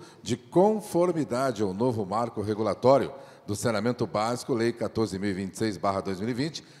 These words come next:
reratificação das obrigações assumidas no contrato entre o município de Santa Maria e a Corsã, e considerando ainda a necessidade de observância das garantias constitucionais da ampla defesa e do contraditório,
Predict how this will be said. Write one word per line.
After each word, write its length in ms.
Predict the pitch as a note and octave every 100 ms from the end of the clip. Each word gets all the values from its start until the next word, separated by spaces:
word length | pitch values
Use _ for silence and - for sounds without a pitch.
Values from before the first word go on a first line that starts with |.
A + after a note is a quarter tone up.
| -
reratificação 1120 | C3+ B2+ A2 G#2+ F#2 G2+ F#2 - A2+ B2 A#2+ A#2 - -
das 180 | - G2+
obrigações 680 | G2 F#2+ F2 E2 A#2 A#2 G2
assumidas 520 | G2 - G2 G#2 G2
no 80 | G2
contrato 640 | B2 A#2 G#2+ A2+ A#2 C3+ - - -
entre 540 | C3 C#3+ - C#3 C#3 B2+ -
o 140 | - A2
município 560 | A2 A2 F#2 - D#3
de 60 | D#3+
Santa 220 | C#3+ C3+
Maria 200 | A#2+ G2
e 40 | G2
a 80 |
Corsã, 480 | G2+ B2+ A#2 C#3+ D3+ - - -
e 80 | B2+
considerando 600 | C3 F3 F#3 F#3 D#3+ D#3+
ainda 380 | C#3+ C#3+ D#3+ B2
a 40 | A2
necessidade 680 | A2 - G#2+ G#2 G#2 G#2+
de 60 | G2+
observância 760 | F2+ - F2+ E2 B2 C3+ -
das 180 | G#2+ F#2
garantias 540 | F#2 D#2+ D2 A#2+ G#2+ - - _
constitucionais 1080 | D3+ E3 D3+ C#3+ C3+ C3 A2+ G#2+ A2+ A2
da 120 | F2+
ampla 300 | F2+ G#2 G2+
defesa 480 | F2+ F2 G#2 A#2+ G2+
e 20 |
do 120 | F#2+ F#2+
contraditório, 840 | A2 A2 A#2+ B2+ D#3 B2 A#2+ B2+